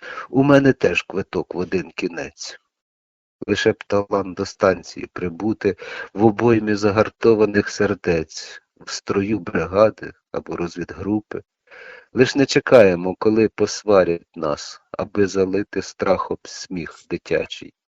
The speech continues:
Війна не зоряний, а дикий час. Хай навіть героїзм нас позначить.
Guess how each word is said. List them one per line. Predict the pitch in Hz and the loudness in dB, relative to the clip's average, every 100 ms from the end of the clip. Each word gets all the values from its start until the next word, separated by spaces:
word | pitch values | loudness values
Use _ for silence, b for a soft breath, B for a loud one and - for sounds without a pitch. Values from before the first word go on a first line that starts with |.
| _ _ _ _ 95 | _ _ _ _ 0
Війна | 113 120 139 139 120 _ - | 2 2 2 2 0 _ -2
не | 107 113 | 8 8
зоряний, | 101 - 76 71 73 71 _ _ - | 8 -2 -6 -6 -8 -18 _ _ -4
а | 113 | -4
дикий | - 85 - - | -2 -4 -6 -14
час. | - 67 64 - - _ _ _ _ _ _ _ _ - | -6 -4 -4 -6 -20 _ _ _ _ _ _ _ _ 4
Хай | 107 98 | 6 6
навіть | 104 101 95 - | 6 0 -4 -2
героїзм | 90 98 90 80 71 - 82 - | 2 4 4 0 -6 -10 -16 -10
нас | - - - - _ _ - | -8 -8 -14 -16 _ _ -10
позначить. | - - 76 76 - - - | -8 -6 -8 -8 -10 -16 -20